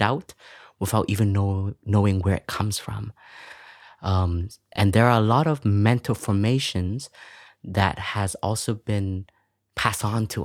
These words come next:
us from generational transmission. Um, like fear of not having enough is one that I had to work with. And by being able to recognize it,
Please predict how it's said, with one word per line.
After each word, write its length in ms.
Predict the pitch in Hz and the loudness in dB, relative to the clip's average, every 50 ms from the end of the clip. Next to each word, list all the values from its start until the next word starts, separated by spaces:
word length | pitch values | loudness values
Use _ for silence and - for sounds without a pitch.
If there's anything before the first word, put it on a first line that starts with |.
| 95 101 | -6 -6
us 80 | 101 - - - - - | -6 -6 -8 -10 -8 -4
from 200 | - 104 98 92 | -2 -2 -2 0
generational 1080 | - 107 101 107 107 98 101 101 101 - - - 98 95 95 95 92 92 95 92 98 - - - _ - | -2 -2 -2 -2 -2 -2 -2 -2 -2 -2 -2 -2 -2 -2 -2 -4 -4 -4 -6 -8 -10 -12 -18 -20 _ -12
transmission. 800 | - - 104 95 - - 110 117 113 - - - 92 98 110 _ _ - - - - - - - - - - - - - _ | -8 -6 -6 -4 -4 -4 -4 -4 -4 -4 -6 -6 -8 -10 -12 _ _ -20 -20 -20 -20 -20 -20 -20 -20 -20 -20 -20 -20 -16 _
Um, 540 | - 98 98 98 95 92 92 92 95 95 104 - _ _ _ _ _ _ _ _ _ _ _ _ _ - | -2 0 2 2 2 0 0 -2 -4 -6 -8 -12 _ _ _ _ _ _ _ _ _ _ _ _ _ -2
like 140 | - 104 - | -2 -2 -2
fear 420 | - - - - 123 123 123 123 - - - | -2 -8 -4 0 4 4 4 4 2 2 0
of 120 | 107 101 - | -2 0 2
not 180 | 110 117 107 101 - - | 0 0 0 0 0 0
having 200 | 110 101 107 98 | 0 0 0 0
enough 580 | 95 90 90 92 92 90 - - - - - - _ _ _ _ _ _ _ _ _ _ _ _ _ _ | 0 0 0 -2 -2 -4 -8 -14 -20 -20 -20 -20 _ _ _ _ _ _ _ _ _ _ _ _ _ _
is 200 | - 101 - - | -4 -4 -2 0
one 240 | - 95 95 92 92 | 0 2 2 2 2
that 180 | 90 92 90 - - - 127 | 0 0 -2 0 2 2 2
I 60 | 131 | 2
had 220 | 113 - 107 - - | 2 0 -2 -2 -2
to 80 | - | -4
work 300 | 87 92 90 87 - - | -4 -2 -2 -4 -4 -4
with. 300 | - 92 107 139 139 - - _ - - - - - - - - - | -4 -2 -2 -2 -4 -8 -14 _ -20 -20 -20 -20 -20 -20 -16 -6 -2
And 440 | 98 95 92 92 90 90 87 - - _ - | 0 2 2 2 2 0 -2 -4 -6 _ -10
by 600 | 95 92 95 95 92 92 92 90 87 90 - - - - - | -6 -2 0 2 2 2 0 0 -2 -4 -6 -8 -14 -14 -8
being 220 | 95 95 95 92 - | -4 -2 -2 -2 -2
able 360 | - 95 95 95 92 - 95 90 | -2 -4 -4 -4 -4 -6 -8 -8
to 560 | - - - - 95 92 92 92 90 90 92 _ _ _ _ _ - _ _ _ - | -8 -10 -8 -6 -4 -4 -4 -4 -6 -6 -8 _ _ _ _ _ -20 _ _ _ -4
recognize 720 | 104 104 98 - 110 104 101 101 98 98 98 98 101 - | -2 -2 -2 0 0 0 0 0 -2 -4 -6 -6 -6 -6
it, 380 | 101 98 104 - _ - - | -6 -6 -6 -8 _ -20 -20